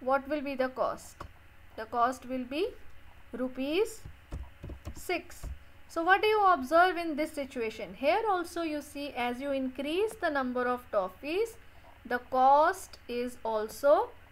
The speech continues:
increased, right? Okay, so now th-,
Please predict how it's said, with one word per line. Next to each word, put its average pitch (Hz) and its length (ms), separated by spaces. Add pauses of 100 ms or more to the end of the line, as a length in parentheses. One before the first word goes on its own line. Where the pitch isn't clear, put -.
(300)
increased, 214 680 (680)
right? 285 360 (340)
Okay, 262 420 (880)
so 392 380 (580)
now 339 300 (420)
th-, 311 120